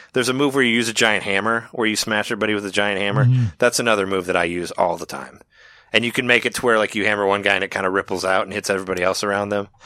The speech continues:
Speaker 1: So that's kinda been my, become my main attack, is just knocking people with the hammer. And you get another version where you can hit 'em up with the hammer and knock 'em into the air and then go
Speaker 2: Mm-hmm.
Speaker 1: and, like, co-, combo and stuff. There's just, like, so much fun stuff to do in that game that I've been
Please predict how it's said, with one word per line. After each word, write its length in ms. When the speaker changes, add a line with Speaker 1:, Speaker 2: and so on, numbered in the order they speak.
Speaker 1:
So 160
that's 200
kinda 220
been 220
my, 160
become 340
my 140
main 200
attack, 500
is 100
just 180
knocking 300
people 160
with 80
the 80
hammer. 320
And 100
you 60
get 100
another 280
version 260
where 100
you 60
can 140
hit 120
'em 140
up 240
with 80
the 100
hammer 300
and 80
knock 180
'em 120
into 140
the 160
air 200
and 100
then 120
go 160
Speaker 2:
Mm-hmm. 80
Speaker 1:
and, 80
like, 180
co-, 180
combo 320
and 100
stuff. 160
There's 160
just, 200
like, 160
so 120
much 300
fun 320
stuff 300
to 80
do 320
in 120
that 200
game 340
that 100
I've 160
been 160